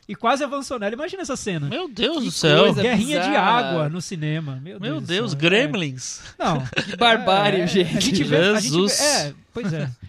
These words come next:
Speaker 1: As pessoas falam que gostam de filmes humanistas, né?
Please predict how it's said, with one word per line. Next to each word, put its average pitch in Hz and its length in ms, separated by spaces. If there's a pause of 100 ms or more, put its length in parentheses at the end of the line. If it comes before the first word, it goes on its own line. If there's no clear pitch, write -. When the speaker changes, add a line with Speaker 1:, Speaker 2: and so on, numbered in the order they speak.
(300)
Speaker 1:
As - 80
pessoas 233 260
falam 247 200
que 220 80
gostam 196 220
de 175 80
filmes 170 460
humanistas, 165 880
né? 147 420